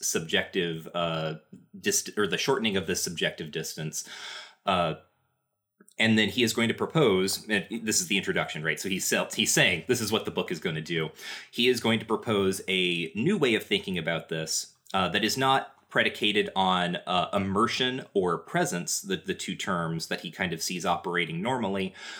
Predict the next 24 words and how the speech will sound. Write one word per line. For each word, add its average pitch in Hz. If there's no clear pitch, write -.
uh, 95
but 107
incorporation, 95
kind 104
of 92
his 110
new 101
third 95
term, 82
um, 85
that 101
resolves 98
kind 95
of 87
the 90
tensions 92
between 87
presence 92
and 87
immersion, 85
uh, 85
and 92
then 87
also, 92